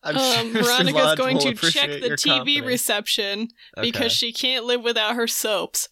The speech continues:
Speaker 2: Why did you come, Veronica? You seem to hate all of this.
Speaker 1: Like, literally, dude, this is the <laughs> worst situation for her to be in.
Speaker 2: And I don't know why Mister Weatherby is the one narrating this, because they fly away and leave him there, and now we're just following Archie and Mister Lodge.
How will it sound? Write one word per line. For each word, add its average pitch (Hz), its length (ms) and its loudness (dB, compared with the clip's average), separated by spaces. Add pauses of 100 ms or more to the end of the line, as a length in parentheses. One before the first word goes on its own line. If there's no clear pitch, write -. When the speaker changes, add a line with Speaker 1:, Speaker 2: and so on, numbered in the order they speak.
Speaker 2:
Why 226 180 2
did 466 160 -2
you 466 160 0
come, 254 400 0
Veronica? 214 760 0
You 247 160 -2
seem 339 300 -2
to 403 100 2
hate 277 300 -2
all 254 260 0
of 226 160 -4
this. 190 480 -2 (200)
Speaker 1:
Like, 185 280 -2
literally, 160 720 -2
dude, 165 400 -2
this 175 180 -6
is 175 240 -10
the 165 120 -6
<laughs> - 0 -
worst 175 400 2
situation 175 1120 0
for 135 140 -8
her 151 100 -8
to 143 80 -14
be 165 240 -12
in. - 180 -14 (500)
Speaker 2:
And 285 320 -8
I 311 100 -2
don't 466 220 -2
know 392 80 -4
why 339 200 0
Mister 320 320 -4
Weatherby 254 400 -2
is 226 120 -4
the 233 80 -4
one 220 240 -2
narrating 190 440 -4
this, 175 240 -8
because 226 480 -4
they 233 120 0
fly 262 280 -2
away 262 280 0
and 233 100 -4
leave 262 200 -2
him 233 180 -2
there, 185 320 -4
and 190 160 -4
now 208 200 0
we're 220 100 0
just 233 220 -4
following 214 480 -2
Archie 208 560 -2
and 190 200 -6
Mister 196 280 -6
Lodge. 180 640 -4